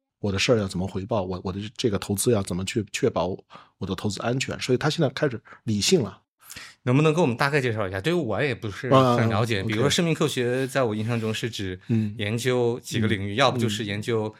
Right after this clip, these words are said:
Speaker 2: 很神秘的，
Speaker 1: 嗯。
Speaker 2: 你如何能够活到两百岁，
Speaker 1: 嗯，嗯，嗯。
Speaker 2: 还有一种就是我如何能够解决你一些疾病的问题，
Speaker 1: 嗯，嗯。
Speaker 2: 还有一些可能就是一些保健的问题。
Speaker 1: 嗯。
Speaker 2: 现在集中在哪一个？
Speaker 1: 呃，生命科学是这样的，生命科学，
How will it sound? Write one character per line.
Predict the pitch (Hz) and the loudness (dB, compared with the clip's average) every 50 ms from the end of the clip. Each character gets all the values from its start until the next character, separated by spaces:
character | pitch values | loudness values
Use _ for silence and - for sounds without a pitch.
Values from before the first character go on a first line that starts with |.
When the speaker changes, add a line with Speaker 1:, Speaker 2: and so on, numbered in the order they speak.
| - _ | -18 _
Speaker 2:
很 | - - - 113 | -12 -8 -6 -2
神 | 98 - - 101 95 | 0 0 2 2 2
秘 | 110 120 120 117 | 2 2 2 4
的， | 127 135 | 4 4
Speaker 1:
嗯。 | 135 135 | 6 6
Speaker 2:
你 | 123 120 | 6 6
如 | 117 113 113 120 | 4 4 4 2
何 | 110 123 | 2 2
能 | 113 117 117 | 0 0 0
够 | 110 127 117 | 2 2 2
活 | 107 - 113 107 | 2 0 -2 0
到 | 120 120 | 0 0
两 | 110 104 98 110 | 0 0 -2 -2
百 | 113 | -4
岁， | - - 139 131 123 | -4 -2 0 4 6
Speaker 1:
嗯， | 165 | 8
嗯， | 160 156 147 143 135 131 120 120 117 110 104 | 8 8 8 6 6 4 2 2 0 -2 -2
嗯。 | 120 120 | 0 2
Speaker 2:
还 | 110 131 | 4 4
有 | 143 | 4
一 | 143 | 2
种 | 120 117 107 | 0 -2 -2
就 | 101 117 | -2 -4
是 | 107 113 120 | -2 -2 -2
我 | 110 98 | -2 -2
如 | 95 92 113 117 | -2 -4 -4 -2
何 | - 117 113 110 113 117 117 | 0 0 0 0 0 0 0
能 | 110 104 107 | -2 -2 -2
够 | 107 127 117 110 107 104 98 | 0 2 2 2 2 0 -2
解 | 95 - 101 | -4 -6 -6
决 | 90 - 110 | -4 -4 -4
你 | 107 101 98 | -2 -2 -4
一 | 98 | -6
些 | - - 113 110 | -6 -4 -4 -4
疾 | 101 - - | -6 -6 -6
病 | 107 160 190 | -4 -2 0
的 | 139 104 | 0 0
问 | 90 90 90 | -2 -4 -4
题， | - 139 113 107 | -2 0 0 0
Speaker 1:
嗯， | 110 101 | 0 0
嗯。 | |
Speaker 2:
还 | 101 117 | 0 0
有 | 120 | 0
一 | 113 | 0
些 | 101 120 | 0 0
可 | 113 - 107 | -2 -2 -2
能 | 95 98 | -4 -4
就 | - 110 | -4 -4
是 | - - 110 | -4 -4 -4
一 | |
些 | 95 - | -4 -4
保 | 110 101 80 87 | -6 -6 -8 -6
健 | - 127 117 | -4 -4 -2
的 | 110 | -2
问 | 98 101 95 | -4 -6 -8
题。 | 87 - | -4 -2
Speaker 1:
嗯。 | 117 107 101 95 92 104 | -2 -2 -2 -2 -6 -6
Speaker 2:
现 | 98 - 165 | -4 -2 -2
在 | 170 143 | 0 -2
集 | - - 113 | -2 -2 -2
中 | 135 180 214 | 0 0 2
在 | 240 185 | 2 0
哪 | 120 85 78 | -2 -4 -6
一 | 87 | -8
个？ | 90 87 87 95 - _ _ _ - - _ | -10 -10 -10 -12 -16 _ _ _ -20 -10 _
Speaker 1:
呃， | - 117 113 107 - - _ | 0 2 2 2 0 -4 _
生 | - - - 202 | 4 4 6 6
命 | 254 240 | 6 6
科 | - 220 | 6 6
学 | 208 214 | 6 6
是 | 214 - | 4 4
这 | 247 | 4
样 | 208 123 98 | 4 4 2
的， | 95 | 2
生 | 95 - 180 | 2 2 4
命 | 190 190 | 4 4
科 | 180 185 | 4 4
学， | 170 147 143 151 165 180 | 4 4 4 4 4 2